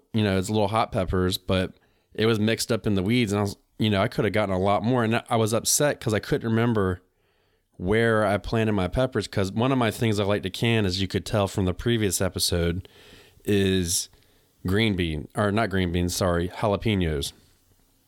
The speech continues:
But it got lost in there, so I might be able to get a jar out this year, but that's okay. You live and learn.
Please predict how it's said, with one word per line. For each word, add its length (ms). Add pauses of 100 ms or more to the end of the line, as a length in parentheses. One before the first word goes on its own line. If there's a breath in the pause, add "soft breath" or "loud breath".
(260)
But 140
it 60
got 240
lost 340
in 120
there, 200
so 480 (480 soft breath)
I 80
might 280
be 100
able 140
to 60
get 140
a 60
jar 380
out 200
this 220
year, 220
but 260
that's 220
okay. 380 (580 loud breath)
You 120
live 240
and 140
learn. 380